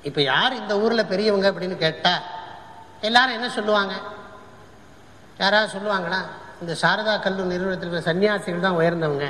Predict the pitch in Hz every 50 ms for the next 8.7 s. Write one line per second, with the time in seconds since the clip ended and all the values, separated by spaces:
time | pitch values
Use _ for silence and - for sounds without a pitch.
0 | - - - - - 175 190 196 175 170 190 180 160 170 165 175 170 160 156 147
1 | 147 160 151 139 135 - - - - - - - - - - - - - - 196
2 | 196 185 196 202 214 208 202 185 175 170 160 143 165 160 165 170 170 170 175 180
3 | 156 160 156 165 170 165 147 139 131 135 - - - - - - - - - -
4 | 180 202 202 196 208 214 214 185 170 175 175 185 180 - 160 170 180 165 - 147
5 | 156 147 - 156 143 139 131 131 - - - - - - - - - - - -
6 | - - - 190 208 202 180 - - 175 185 165 185 175 175 160 147 - 156 143
7 | 135 120 131 139 139 131 - - - - - - - - - - 254 269 254 262
8 | 262 254 196 - 190 180 170 160 151 131 143 147 135